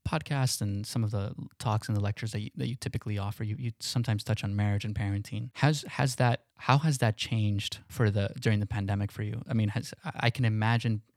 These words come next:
I, I don't know what your life was like before, but for most people, you're looking at be-, be-, before you're, you're, you're, you're going, waking up early, you're going to work,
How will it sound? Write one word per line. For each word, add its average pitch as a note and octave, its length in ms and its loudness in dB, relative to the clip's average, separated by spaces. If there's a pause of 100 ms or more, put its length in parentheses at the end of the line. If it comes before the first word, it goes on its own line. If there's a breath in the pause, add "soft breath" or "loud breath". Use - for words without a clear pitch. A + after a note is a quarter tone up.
I, B2 140 8
I B2+ 60 6
don't C3 100 10
know C3+ 100 8
what A#2+ 100 2
your A2 100 2
life G#2+ 220 2
was G#2+ 120 0
like G2 140 0
before, - 360 0
but G#2+ 180 0 (300)
for - 140 -2
most B2+ 320 2
people, A2 340 -2
you're G#2+ 140 0
looking A2 320 0
at F#2+ 180 -2 (260)
be-, A2+ 180 -4
be-, A#2 100 -4
before A#2+ 440 2
you're, G2+ 180 0
you're, - 240 -8
you're, A2 160 -6
you're A2 460 -4 (260)
going, G#2+ 360 0
waking A2 260 0
up A#2 120 -2
early, G#2 240 4
you're G2+ 100 -4
going A2 180 2
to A2 60 6
work, G2+ 360 -4